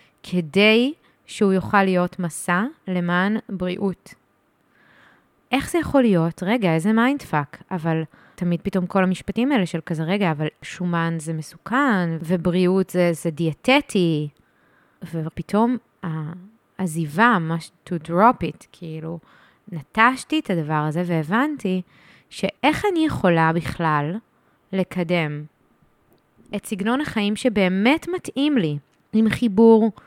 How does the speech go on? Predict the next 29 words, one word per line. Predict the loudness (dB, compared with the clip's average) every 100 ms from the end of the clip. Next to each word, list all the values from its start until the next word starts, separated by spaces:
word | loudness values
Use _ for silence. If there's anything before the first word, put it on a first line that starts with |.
| _ _ _ -4
לגוף | -2 0 -2 -2
שלי | 0 2 0 -2
ולצרכים | -4 -6 -10 -4 -4
שלו, | -2 -4 -4
ועם | -4 -6
חיבור | -6 -2 2 2 0 -6 -14 -20 _ _ -8
לרגשות | -4 -4 -4 0 0 0
שלי, | -2 -4 -4 -10 _ _ _ _ _ _ -2
ועם | -2
חיבור | -2 -6 0 4 4
לסגנון | 2 -2 -2 -2 -2
החיים | -4 -4 -2 -2
ומה | -2 -2
שהוא | -2 -2
מאפשר | -4 -4 -2 0
לי | -2
כרגע, | -4 -4 -4 -2 -4 -6 _ _ _ _ _ _ _ -4
אם | 0 2
אני | 2 2
בעצם | 2 2 0 0 2
מכוונת | 0 -2 -2 0 0 -2
ירידה | -2 -2 -2
במשקל, | -4 -6 -6 0 0 0
כי | -4
כדי | -2 0
להיות | 0 -2
מכוונת | -6 -4 -2 -2
ירידת | -4 -4 -4 -6
משקל, | -12 -6 -4 -4